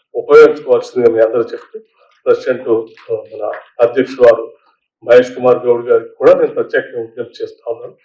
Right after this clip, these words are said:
ఈ కార్యక్రమాన్ని పైనుంచి కింది వరకు ప్రతి గ్రామానికి, ప్రతి ఇంటికి తీసుకెళ్లే ఒక, ఆ, యునైటెడ్ ఎఫర్ట్ పార్టీ పరంగా ఒక కార్యక్రమాన్ని కూడా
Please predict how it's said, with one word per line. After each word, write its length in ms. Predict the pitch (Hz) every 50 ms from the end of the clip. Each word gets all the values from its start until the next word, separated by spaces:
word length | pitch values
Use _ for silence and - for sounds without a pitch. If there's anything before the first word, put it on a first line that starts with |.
| _ _ _ _ _ 131
ఈ 120 | 123 -
కార్యక్రమాన్ని 600 | 139 139 135 135 135 - 160 156 160 165 175 175
పైనుంచి 400 | - - 143 143 143 147 147 -
కింది 340 | - - _ - 143 147 156
వరకు 320 | 160 170 165 170 170 175 156
ప్రతి 300 | - 143 139 139 175 151
గ్రామానికి, 560 | 143 156 160 165 170 180 175 - - - -
ప్రతి 300 | - 143 139 143 143 139
ఇంటికి 340 | 139 139 - _ _ 349 -
తీసుకెళ్లే 580 | - 285 262 - _ - 262 262 - - - - _ _ _ _ _ -
ఒక, 200 | - - - 139 120 113 - - - - _ _ _ _ _ _ _ -
ఆ, 320 | 120 120 123 135 - - -
యునైటెడ్ 640 | 143 170 214 226 220 226 233 220 220 220 - - -
ఎఫర్ట్ 680 | - - - 208 208 190 - - - - 120 - - - _ _ 139
పార్టీ 340 | 143 160 165 - - 208 202
పరంగా 340 | - 175 160 165 156 156 165
ఒక 200 | 156 - - 147
కార్యక్రమాన్ని 640 | - - 139 139 143 - - - 139 131 127 - -
కూడా 380 | - 143 170 214 226 - -